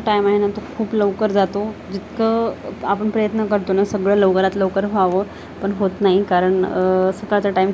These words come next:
खरंच खूप लवकर लवकर जात असतो. तर मी टिफिन वगैरे करेपर्यंत, सकाळची जी माझी रुटीन आहे ती सगळी रुटीन, अ, करेपर्यंत कसे पाच वाजतात ना ते कळतसुद्धा नाही. कधीतरी प्रेस वगैरे करायचं राहतं, तर त्या, ते करायला तर खरंच खूप लेट होतो आणखी.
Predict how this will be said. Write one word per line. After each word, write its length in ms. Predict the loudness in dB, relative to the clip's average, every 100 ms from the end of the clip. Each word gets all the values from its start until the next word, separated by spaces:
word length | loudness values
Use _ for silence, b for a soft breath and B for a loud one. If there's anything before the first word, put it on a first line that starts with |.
| 0
खरंच 280 | 0 0 -4
खूप 160 | -2
लवकर 260 | 0 2 2
लवकर 240 | 2 2
जात 240 | 0 0 -2
असतो. 280 | -6 -8 -10 B B B -6
तर 140 | -4 -2
मी 500 | 0 0 0 0 -2
टिफिन 240 | -4 0 2
वगैरे 300 | 2 2 0
करेपर्यंत, 600 | 0 0 0 0 0 -2
सकाळची 460 | -4 -2 -2 -2
जी 100 | -2
माझी 220 | 0 0 0
रुटीन 260 | -2 0
आहे 160 | 0 -2
ती 60 | -4
सगळी 260 | -2 -2
रुटीन, 320 | -2 -2 -4 -6
अ, 560 | -8 -2 0 2 0 0
करेपर्यंत 540 | 0 2 2 0 0 -2 -6 B B B -8
कसे 220 | -4 0
पाच 280 | 4 2 2
वाजतात 280 | -2 -2 -2
ना 60 | -2 -4
ते 40 |
कळतसुद्धा 580 | 0 2 2 0 0 2
नाही. 180 | 2 0
कधीतरी 360 | 0 -2 -2 -4
प्रेस 360 | -2 -2 0
वगैरे 200 | -2 -2
करायचं 400 | 0 0 0 0
राहतं, 300 | -2 -2 -4 -10 -12 B B -10
तर 60 | -6 0
त्या, 220 | 2 2
ते 340 | 0 0 0
करायला 340 | 0 0 0 0
तर 60 | -4 -4
खरंच 240 | -4 -4
खूप 260 | -8 -8 -2
लेट 180 | -2 -2
होतो 180 | -4
आणखी. 320 | -4 -6 -6